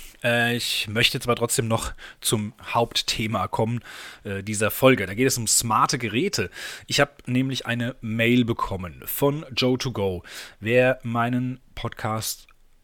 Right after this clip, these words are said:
regelmäßig verfolgt, der wird schon mal diesen Namen gehört haben. Er ist Teil des Adler-Podcasts, bei dem ich ja mal zu Gast sein durfte.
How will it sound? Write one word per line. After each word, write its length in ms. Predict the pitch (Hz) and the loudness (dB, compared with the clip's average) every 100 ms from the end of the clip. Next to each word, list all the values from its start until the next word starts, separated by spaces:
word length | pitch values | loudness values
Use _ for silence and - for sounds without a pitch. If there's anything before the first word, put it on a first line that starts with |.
| - | -6
regelmäßig 600 | 104 123 117 104 95 104 | 4 4 6 2 0 -4
verfolgt, 420 | 104 - 107 - | -6 -4 -8 -6
der 160 | 101 | -8
wird 160 | 101 98 - | -8 -10 -4
schon 240 | - 101 | -4 -2
mal 160 | 95 95 | -4 -4
diesen 180 | 98 | -6
Namen 220 | 98 92 98 | -6 -6 -4
gehört 260 | 92 110 | -2 -2
haben. 180 | 110 101 | 0 -2
Er 100 | 95 | -4
ist 180 | 101 - | -4 -4
Teil 240 | 113 123 | -2 -4
des 120 | 127 | -4
Adler-Podcasts, 880 | - 113 127 110 110 - 113 113 - | -4 -4 -2 -4 -4 -4 -6 -6 -8
bei 80 | 104 | -8
dem 160 | 101 | -8
ich 120 | 104 - | -6 -6
ja 100 | 104 | -4
mal 160 | 92 | -4
zu 100 | - | -4
Gast 240 | 117 127 - | 0 2 2
sein 220 | 127 117 | 2 2
durfte. 460 | 127 143 - 165 | 2 0 4 2